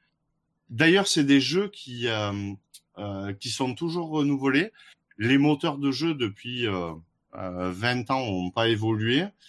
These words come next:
Par contre, t'as, t'as, euh, t'as toujours une scène, euh, modding qui, tous les ans, euh, te sort des patchs, euh, pour les jeux Amiga avec, euh, les voitures et les pilotes du championnat, euh,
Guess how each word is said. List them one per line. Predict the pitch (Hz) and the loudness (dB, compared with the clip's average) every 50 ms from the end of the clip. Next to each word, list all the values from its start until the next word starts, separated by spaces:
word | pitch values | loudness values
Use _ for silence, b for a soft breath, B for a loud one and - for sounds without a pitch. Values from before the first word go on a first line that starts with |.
| b b _ _ _ _ _ | b b _ _ _ _ _
Par | 143 131 - | 0 0 2
contre, | - 190 202 202 | 2 2 2 2
t'as, | - 147 120 | 2 0 2
t'as, | - 143 131 | 2 2 2
euh, | 127 131 - - 120 120 113 | 2 0 -2 -2 -2 -2 -2
t'as | 110 - 123 113 | -2 -2 -4 -4
toujours | 104 - 139 135 156 165 170 | -4 -4 -6 -6 -4 -4 -2
une | 160 143 127 120 113 | -2 0 0 -2 -4
scène, | 107 - - - 160 165 165 156 151 131 | -4 -6 -4 0 2 2 4 4 2 2
euh, | 113 104 104 104 104 104 104 101 101 | 2 2 2 2 2 0 0 0 0
modding | 101 110 120 127 127 120 131 151 175 202 208 208 214 - _ _ _ _ _ _ _ _ - | 0 2 2 2 0 0 0 0 0 0 -2 -4 -8 -12 _ _ _ _ _ _ _ _ -6
qui, | - 147 131 - | -4 -4 -4 -2
tous | - 185 196 185 | -2 0 4 6
les | 185 175 156 139 | 6 6 6 6
ans, | 151 151 165 196 214 214 - _ _ _ _ _ _ - | 4 4 2 2 -4 -10 -16 _ _ _ _ _ _ -6
euh, | 117 117 113 113 110 113 113 | -4 -2 0 0 0 0 -2
te | 110 107 135 | -4 -4 -4
sort | 131 - - 170 147 147 | -4 -2 -2 -2 0 2
des | 139 127 | 0 0
patchs, | 110 104 - 147 160 156 - - - - - - _ _ _ _ _ _ _ - | 2 2 0 0 0 0 -2 -4 -4 -4 -4 -8 _ _ _ _ _ _ _ -6
euh, | - 107 107 107 104 | -4 -2 0 0 0
pour | 104 - 135 135 | 0 0 2 2
les | 135 131 | 2 2
jeux | 120 127 160 156 | 2 2 4 4
Amiga | 147 139 139 131 123 123 135 135 151 170 185 | 4 4 4 2 2 2 2 2 2 2 0
avec, | 160 - - - 113 117 107 123 120 113 - - | -2 -4 -4 -4 -4 -2 0 -2 -2 -2 -4 -4
euh, | 117 110 107 107 107 | -2 0 0 0 0
les | 107 110 117 127 143 160 160 | -2 -2 0 2 4 4 4
voitures | 143 143 151 156 151 147 - - - 165 165 151 | 4 2 0 0 0 0 -2 -6 -6 -6 -4 -2
et | 135 107 | -2 -2
les | 104 113 127 143 160 156 | -2 0 2 2 2 2
pilotes | 143 - 165 156 143 151 156 165 160 - - 120 | 0 -4 -6 -4 -2 -2 -2 -2 -4 -4 -4 -6
du | 107 104 110 110 | -6 -6 -8 -8
championnat, | 98 - 151 147 143 131 - 147 143 135 139 143 147 147 139 127 | -4 -2 0 0 0 -2 -2 -2 -2 0 0 0 0 0 0 0
euh, | 110 101 95 92 | 0 0 -2 -4